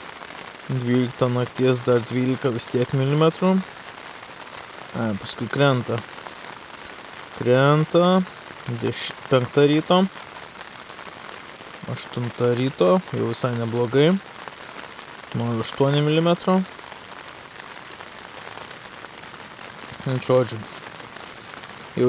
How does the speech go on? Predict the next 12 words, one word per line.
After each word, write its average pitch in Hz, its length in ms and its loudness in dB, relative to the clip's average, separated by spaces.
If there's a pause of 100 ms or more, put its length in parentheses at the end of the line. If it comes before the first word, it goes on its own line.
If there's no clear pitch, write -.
link 127 240 2
vidurdienio 120 720 4 (320)
beveik 120 480 4
dings 127 260 0
lietus. 120 460 -2 (1400)
Nu, 120 180 -2
supratau, 156 880 8
čia - 220 2
į - 80 -2
rimtą 139 260 8
guzą 165 400 8
patekau. 131 560 6